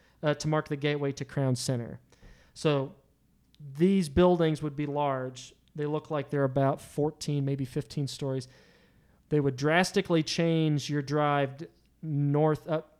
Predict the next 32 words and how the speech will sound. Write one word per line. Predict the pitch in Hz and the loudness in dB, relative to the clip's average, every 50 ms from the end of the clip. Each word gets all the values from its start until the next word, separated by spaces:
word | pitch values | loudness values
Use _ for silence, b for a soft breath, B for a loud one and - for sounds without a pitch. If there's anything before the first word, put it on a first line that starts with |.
| 170 135 | -10 -4
down | 156 147 151 151 151 147 | -2 0 0 0 0 0
Main | 147 147 151 151 143 | 0 0 -2 -2 -4
Street | - - - 143 139 139 | -6 -8 -6 -4 -2 -2
as, | 139 127 139 160 - | -2 -4 -6 -10 -6
as | - 147 139 131 135 | -4 -4 -2 -2 -4
you're | 139 | -4
going | 127 143 139 139 139 139 135 | -2 0 0 2 2 0 -2
from | - - 135 | -2 -4 -2
Liberty | 131 139 139 143 143 143 | 0 0 0 0 0 0
Memorial, | 139 135 135 135 135 135 131 | 0 0 -2 -2 -2 -2 -2
and | 135 | -2
you | 131 123 | -4 -2
can | - 127 123 | -2 -4 -4
see | - - 147 139 | -2 -4 -4 -2
downtown. | 139 135 135 131 131 127 - 131 127 127 123 123 B B B B B B B B B | -2 -2 -2 -2 -4 -6 -6 -6 -6 -6 -6 -8 B B B B B B B B B
Drastically | - 135 160 156 156 151 - - 156 - 156 147 | -2 0 2 2 2 0 -2 -6 -8 -4 -4 -6
change | 135 - - 143 139 139 139 123 | -6 -4 -4 -2 -2 -2 -2 -4
it | 127 120 | -4 -4
because | 131 127 127 143 131 123 | -6 -6 -6 -6 -6 -4
it | 135 131 | -4 -6
would | 131 127 123 | -6 -6 -6
be, | 135 135 135 131 127 135 | -6 -6 -4 -4 -6 -8
they | 139 143 135 | -6 -6 -6
would | 131 123 127 | -6 -6 -6
eliminate | 127 135 139 139 135 135 131 | -4 -4 -2 -2 -2 -2 -4
those | - 131 120 | -4 -6 -4
big | 123 139 131 139 | -2 -2 0 0
open | 131 123 - 123 120 | 0 0 -2 -4 -8
spaces. | 117 - - 131 127 123 123 - 123 120 | -8 -10 -8 -6 -6 -6 -6 -8 -10 -12
So | - - 135 131 | -10 -6 -6 -4
it'd | 131 127 127 | -4 -4 -4
be | 143 135 123 | -4 -4 -4